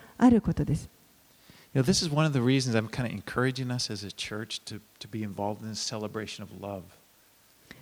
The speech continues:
Speaker 1: えー、本当にこのセレブレーションオブラブというこの集会に教会としても関わっていますので、このメッセージ本当に重要だと思います。
Speaker 2: Because it's an opportunity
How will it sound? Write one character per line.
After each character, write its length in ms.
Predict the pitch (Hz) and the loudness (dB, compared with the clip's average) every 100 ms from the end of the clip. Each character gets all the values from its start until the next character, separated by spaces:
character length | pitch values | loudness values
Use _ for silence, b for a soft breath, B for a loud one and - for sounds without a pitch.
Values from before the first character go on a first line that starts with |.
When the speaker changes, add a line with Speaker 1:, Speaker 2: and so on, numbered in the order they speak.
| B _ | B _
Speaker 1:
え 280 | 185 165 151 - | -8 -4 -4 -6
ー、 140 | 185 | -2
本 140 | 226 | 2
当 80 | 220 | 4
に 100 | 220 | 4
こ 140 | 214 208 | 4 4
の 480 | 208 202 196 190 - | 6 4 4 2 2
セ 140 | - | 4
レ 80 | 214 | 6
ブ 100 | 208 | 6
レ 120 | 214 | 4
ー 20 | |
シ 120 | 214 214 | 6 6
ョ 60 | |
ン 60 | 214 | 6
オ 40 | |
ブ 120 | 214 | 4
ラ 160 | 214 226 | 4 4
ブ 100 | 202 | 4
と 100 | 175 | 4
い 60 | 170 | 2
う 60 | |
こ 140 | - 180 | 4 2
の 80 | |
集 240 | 175 202 196 | 4 4 4
会 180 | 185 185 | 4 2
に 140 | 185 | 2
教 200 | - 240 | 4 4
会 180 | 240 240 | 4 4
と 120 | 262 | 4
し 60 | 269 | 4
て 120 | 320 | 4
も 140 | 247 B B B | 4 B B B
関 260 | - 214 208 | 0 4 6
わ 100 | 208 | 4
っ 40 | |
て 280 | 214 170 165 B B - | 4 2 2 B B 4
い 100 | 214 | 6
ま 140 | 214 | 6
す 100 | 190 | 4
の 120 | 170 | 2
で、 220 | 170 190 | 4 4
こ 100 | 175 | 4
の 120 | 185 185 | 4 4
メ 100 | 190 | 4
ッ 40 | |
セ 120 | 180 | 2
ー 20 | |
ジ 80 | 170 | 2
本 160 | 180 214 | 4 4
当 80 | 262 | 6
に 140 | 240 | 6
重 160 | 233 226 | 6 6
要 100 | 214 | 4
だ 100 | 214 | 2
と 140 | 180 | 0
思 140 | 165 | 0
い 40 | 160 | 2
ま 140 | 160 | 0
す。 80 | 156 | -2
Speaker 2:
Because 260 | 156 180 165 | -2 0 2
it's 160 | - | 2
an 120 | 147 - | 0 0
opportunity 920 | 151 - 127 - 120 107 104 - | 0 0 -2 0 2 2 0 -6